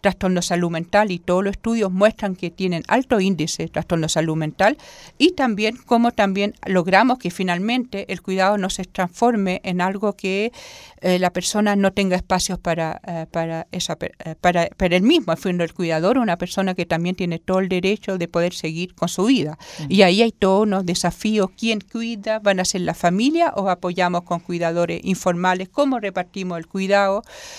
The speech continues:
Speaker 1: Lo que está pasando en la realidad es bien, bien terrible. Es que el cuidado es asumido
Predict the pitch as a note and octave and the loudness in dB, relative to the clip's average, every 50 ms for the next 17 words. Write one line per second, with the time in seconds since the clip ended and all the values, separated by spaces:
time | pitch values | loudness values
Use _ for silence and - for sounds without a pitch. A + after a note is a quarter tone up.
0 | - - - - G#3+ A3 A3 - A#3+ - - C#4+ C4+ - B3+ - - B3+ B3+ B3+ | -18 -20 -10 0 2 2 2 2 -2 -4 -2 -2 0 0 0 2 2 2 2 2
1 | B3+ A#3+ A#3 A3 G#3+ G3+ A3 G3+ G3+ G3+ G3+ G3+ G3 G3+ A3+ A#3 - - - G3+ | 0 0 0 -2 -2 0 -2 -2 -2 -2 -2 -2 -2 -2 -2 -4 -6 -6 -8 -6
2 | G3+ - - - _ _ _ - F3+ F#3 G#3 A3+ A3 A#3 A#3+ A#3 - _ _ - | -6 -6 -10 -12 _ _ _ -10 -8 -4 -2 0 0 0 -2 -4 -6 _ _ -8
3 | F3+ F#3+ G3+ G3+ G3 _ G#3 F#3+ F3+ G3 G#3+ G#3 F3 D3 D3 - - - - - | -4 -2 -2 -2 0 _ 0 0 0 0 -2 -2 -2 -4 -4 -8 -10 -14 -18 -20
4 | - - - - - - G3 F#3+ - - G#3+ G3+ - A3+ G#3+ G#3+ G#3+ A3 A3+ A#3+ | -20 -20 -20 -8 -4 -4 -4 -2 -2 -4 -6 -4 -2 -2 2 2 4 4 4 4
5 | B3+ - - G#3 F#3 - G#3+ - - A3+ G#3+ G#3+ G#3+ G#3 F#3+ - | 2 0 -2 -2 -2 -2 -2 -2 -2 0 0 2 2 0 -2 -2